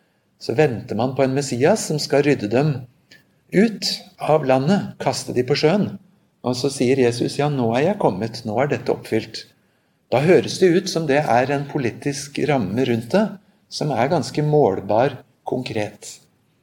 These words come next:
Og denne teksten brukes ikke så lite som en lille bibel for dem som pusher dette med Jesus som en politisk frigjøringshelt. Ikke bare for å sone synd og tilgi synd,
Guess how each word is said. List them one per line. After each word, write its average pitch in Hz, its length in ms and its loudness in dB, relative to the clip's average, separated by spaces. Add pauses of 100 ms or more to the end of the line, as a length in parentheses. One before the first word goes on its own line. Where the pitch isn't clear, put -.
(520)
Og 127 140 -6
denne 147 240 2
teksten - 420 -2
brukes 143 400 0
ikke 160 160 0
så 165 120 2
lite 139 280 2
som 135 160 -2
en 143 140 2 (340)
lille 123 400 0
bibel 107 400 2 (560)
for 139 160 -2
dem 120 240 2
som 139 240 -2 (200)
pusher 135 360 -4
dette 131 240 -4
med 131 400 -2
Jesus 113 440 -2
som 123 120 -2
en 123 160 -6
politisk 127 600 -6
frigjøringshelt. 117 800 -2 (920)
Ikke 135 240 -2
bare 139 240 4
for 127 240 0
å 131 80 2
sone 117 400 -2
synd 175 480 0
og 143 240 -4 (240)
tilgi 113 460 -2
synd, 185 420 2